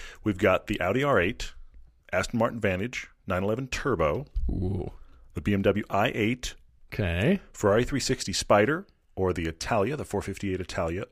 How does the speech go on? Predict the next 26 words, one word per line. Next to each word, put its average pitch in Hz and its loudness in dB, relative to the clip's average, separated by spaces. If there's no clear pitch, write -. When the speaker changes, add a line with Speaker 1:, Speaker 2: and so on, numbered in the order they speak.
Speaker 1:
or 113 2
the 139 -4
four, 131 -4
F 120 0
four 135 -6
thirty. 101 -4
It 117 -2
probably 131 2
will 104 2
be 101 0
one 98 2
of 71 0
those. 58 -2
It 95 -4
won't 92 -4
be 90 -6
all 87 4
of 71 -4
those. 69 -4
They'll 82 -4
have 92 -2
a 104 4
Ferrari 85 0
there, 71 -2
theoretically. 71 -6
Speaker 2:
Right. 98 2